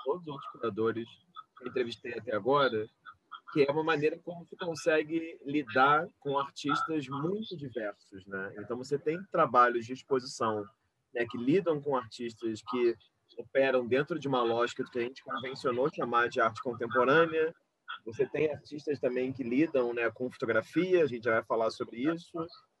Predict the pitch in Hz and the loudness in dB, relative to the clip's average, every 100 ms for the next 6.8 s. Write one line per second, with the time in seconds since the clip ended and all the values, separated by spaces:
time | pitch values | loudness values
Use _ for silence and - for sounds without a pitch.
0 | _ - 147 151 170 170 175 196 202 180 | _ -8 -4 0 2 2 2 0 -2 0
1 | 175 175 180 180 185 160 135 143 - 165 | 4 4 4 -2 -2 2 4 2 0 -6
2 | 156 165 147 143 131 151 175 - _ _ | -4 -2 0 4 6 4 -2 -12 _ _
3 | _ - 123 120 135 151 131 139 123 117 | _ -6 -2 0 0 -2 -4 -4 -4 -4
4 | 127 156 _ _ _ - - _ _ _ | -6 -8 _ _ _ -20 -20 _ _ _
5 | _ _ 156 160 139 - 170 190 - - | _ _ -4 -2 -2 -4 -2 -2 -4 2
6 | 143 131 120 117 127 131 127 123 | 4 6 2 -2 -2 0 0 -4